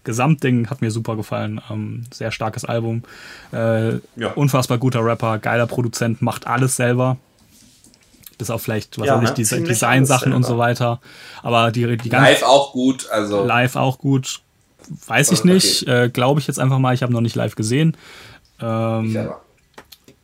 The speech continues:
Speaker 1: und ja, starkes Album.
Speaker 2: Ja.
Speaker 1: Wenn wir dann
Speaker 2: Find's auch sehr
Speaker 1: gerade,
Speaker 2: gut.
Speaker 1: gerade, ähm, bei A zum J sind, können wir vielleicht, äh, auch auf das, äh, Lance Butters Album zu sprechen kommen. Äh, das auch von,
Speaker 2: Mhm.
Speaker 1: äh,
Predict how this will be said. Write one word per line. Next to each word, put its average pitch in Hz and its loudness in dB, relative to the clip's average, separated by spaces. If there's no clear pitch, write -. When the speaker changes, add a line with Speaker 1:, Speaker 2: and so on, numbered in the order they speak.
Speaker 1:
und 110 -4
ja, 110 -4
starkes 127 -2
Album. 117 -2
Speaker 2:
Ja. - -6
Speaker 1:
Wenn 131 0
wir 151 4
dann 135 4
Speaker 2:
Find's 123 0
auch 131 4
sehr 131 4
Speaker 1:
gerade, 131 0
Speaker 2:
gut. - -20
Speaker 1:
gerade, 127 0
ähm, 120 0
bei 117 -2
A 120 -2
zum 120 -2
J 135 0
sind, 139 -2
können 135 0
wir 123 0
vielleicht, - -4
äh, - -8
auch 117 -4
auf 123 -8
das, - -6
äh, 117 -2
Lance 113 -2
Butters 160 0
Album 165 0
zu - -8
sprechen 151 -6
kommen. 160 -2
Äh, 123 2
das 127 -2
auch 127 0
von, 131 4
Speaker 2:
Mhm. 120 2
Speaker 1:
äh, 127 -2